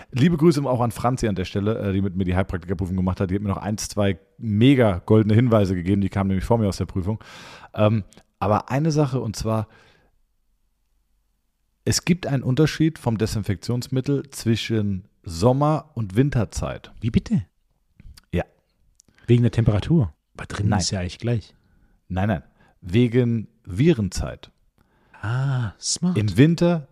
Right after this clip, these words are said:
Speaker 1: ist es Vir-, also ist ja Virenzeit,
Speaker 2: Ja.
Speaker 1: ne? Und deswegen hast du, ähm, hast du chemische Stoffe, die auch die Viren zerstören. Und jetzt könnte man ja sagen, warum benutzt man nicht das,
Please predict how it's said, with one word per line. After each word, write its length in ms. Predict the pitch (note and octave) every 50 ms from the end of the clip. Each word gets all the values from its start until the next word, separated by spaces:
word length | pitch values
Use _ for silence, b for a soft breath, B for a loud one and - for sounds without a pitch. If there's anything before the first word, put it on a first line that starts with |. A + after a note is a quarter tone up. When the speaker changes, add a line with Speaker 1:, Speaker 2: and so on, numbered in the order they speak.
| _ _
Speaker 1:
ist 140 | - G#2+ -
es 220 | A2 G2 E2+ F2 F2
Vir-, 280 | A2 B2+ D#3 D3+ -
also 140 | - G2+ G2 F2+ F#2 - _ - E2+ - -
ist 220 | - - B2+ -
ja 240 | - A#2 G2+ F#2 D#2+
Virenzeit, 540 | F2+ G#2+ C3 C#3+ D3+ D#3+ - - A#2+ - C3+
Speaker 2:
Ja. 120 | C3+ C3
Speaker 1:
ne? 160 | G#2 A#2 E3 - - B B B B B B B B _
Und 400 | - B2+ B2+ C3 C3 B2+ - -
deswegen 520 | B2 - - A#2 C3 C3+ B2 B2+ A#2+ G#2+
hast 320 | A2 A#2+ A#2 - - - -
du, 320 | B2+ B2 B2 B2 B2 A#2+ A2+
ähm, 420 | A#2 A2+ A2 A2 A2 G#2+ A2 - -
hast 240 | G2+ A2+ A#2 - -
du 240 | B2+ B2+ B2+ - A#2
chemische 380 | - - B2 B2+ B2 A#2 A#2+ G#2+
Stoffe, 300 | - B2+ B2+ - - A#2
die 140 | G#2+ B2 A2+
auch 100 | A2+ -
die 240 | - B2 A#2+ G#2 G2+
Viren 340 | C#3 E3 E3 C3 B2 A2+ F#2
zerstören. 580 | - - F2+ E2 - - E2 D#2+ D2 C#2 - - - _ _ _ B B B B B B B B _
Und 600 | _ A2 G#2+ A2 A2 A2+ A2+ G2+ - - - - -
jetzt 180 | - A#2 - -
könnte 200 | D3 D#3 D3+ D3
man 120 | C#3 C3
ja 80 | C3 A2
sagen, 260 | A2+ B2 B2 A#2+ A2+
warum 160 | A2+ A2+ A2+
benutzt 280 | A2+ A#2 B2 - - -
man 80 | A#2
nicht 180 | A2 G2+ - -
das, 200 | A2+ - -